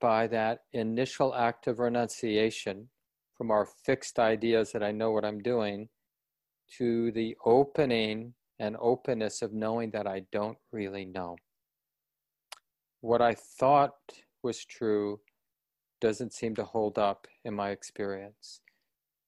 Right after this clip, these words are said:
So I'm gonna pay attention. And by paying attention, we come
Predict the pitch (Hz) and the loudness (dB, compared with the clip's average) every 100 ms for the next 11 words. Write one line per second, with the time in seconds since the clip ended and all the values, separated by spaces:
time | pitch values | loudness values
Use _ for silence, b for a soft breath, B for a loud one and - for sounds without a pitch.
0 | _ _ - - 113 113 110 - 113 101 | _ _ -10 0 2 2 -2 -2 -2 -2
1 | - - 110 - - 87 101 _ _ _ | -2 -4 -4 -6 -12 -12 -16 _ _ _
2 | _ _ - 113 123 - 143 135 127 - | _ _ -2 2 2 2 0 2 2 0
3 | 139 147 - 123 117 113 - 135 156 123 | -2 -2 -4 -4 -2 -4 -2 2 4 2
4 | 110 | -2